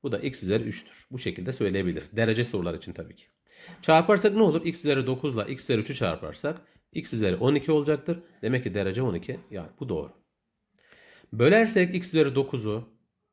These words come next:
x üzeri üçe bölersek tabanları aynı üstleri çıkarıyoruz. X üzeri altı.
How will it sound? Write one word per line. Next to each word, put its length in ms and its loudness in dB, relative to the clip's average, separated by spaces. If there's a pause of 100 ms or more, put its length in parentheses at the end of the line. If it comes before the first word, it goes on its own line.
(300)
x 180 -10
üzeri 240 2
üçe 220 2
bölersek 600 -2
tabanları 340 2
aynı 160 -2
üstleri 320 -6
çıkarıyoruz. 460 -4
X 140 -14
üzeri 140 -2
altı. 440 -8